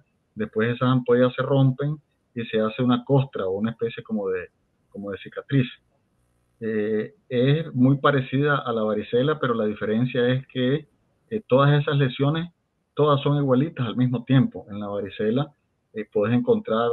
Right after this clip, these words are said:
manchas rojas, ampollitas, ampollitas reventadas, costras, en este caso,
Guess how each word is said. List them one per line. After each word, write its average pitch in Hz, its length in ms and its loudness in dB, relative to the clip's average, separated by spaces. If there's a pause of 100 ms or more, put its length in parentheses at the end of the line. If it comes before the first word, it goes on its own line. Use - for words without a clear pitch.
(100)
manchas 107 380 -6
rojas, 104 640 -4 (440)
ampollitas, 107 800 -4
ampollitas 101 460 -8
reventadas, 101 720 -6
costras, 113 560 -4
en 107 140 -8
este 117 180 -8
caso, 113 400 -4